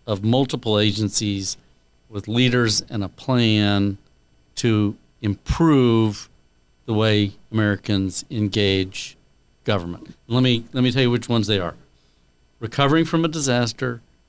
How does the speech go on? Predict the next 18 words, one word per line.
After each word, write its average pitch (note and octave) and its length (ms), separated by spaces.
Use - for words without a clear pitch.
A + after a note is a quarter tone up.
approaching D3 600
retirement, A#2 720
having C3+ 240
a C#3 40
child C3+ 640
or A2 420
early B2+ 240
childhood A#2 460
development G#2+ 520
for G#2+ 160
low-income A2 640
parents G2+ 400
and G2+ 120
children, G#2 500
facing B2 320
a A2+ 40
financial A#2 500
shock G#2 440